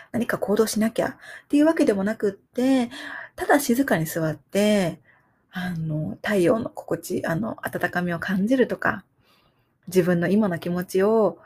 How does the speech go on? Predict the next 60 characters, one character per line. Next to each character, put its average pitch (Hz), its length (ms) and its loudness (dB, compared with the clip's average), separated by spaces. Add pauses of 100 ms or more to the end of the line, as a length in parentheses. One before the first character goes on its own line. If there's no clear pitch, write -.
(180)
気 - 120 -6
持 190 100 4
ち 190 120 -2
と 170 100 -2
か 180 280 0
呼 185 120 -6
吸 190 240 2
を - 20 2
感 180 240 -4
じ - 80 -12
て 220 80 -2
み 262 140 4
る - 240 2 (420)
こ 302 140 -2
と - 200 0 (540)
で 339 80 -2
も、 277 280 2 (140)
だ 170 140 0
い-、 175 160 -4
あ 165 80 -4
の、 156 240 -4
そ - 160 -4
れ 269 60 0
だ 302 100 0
け 349 140 0
で 403 80 -6
も 254 180 -4 (320)
十 180 200 0
分 190 220 -2
で 226 60 -10
す。 - 240 -18
大 165 180 0
丈 180 140 -2
夫 170 100 -4
で - 140 -6
す。 - 160 -14 (920)
あ 170 120 0
の、 175 120 0
昔 220 260 4
の 226 160 8
私 226 300 2
み 233 120 4
た 214 140 2
い 170 80 -2
に 170 140 -2
何 202 220 4
か 214 120 -2
生 202 160 0
産 202 240 -2
的 220 220 -4
な 226 100 -4
こ 233 120 -8
と 226 100 -2
を - 20 -2
し 240 100 -4
な 240 140 -2
き 240 80 -2
ゃ 226 80 2
と 220 100 0
か、 190 200 0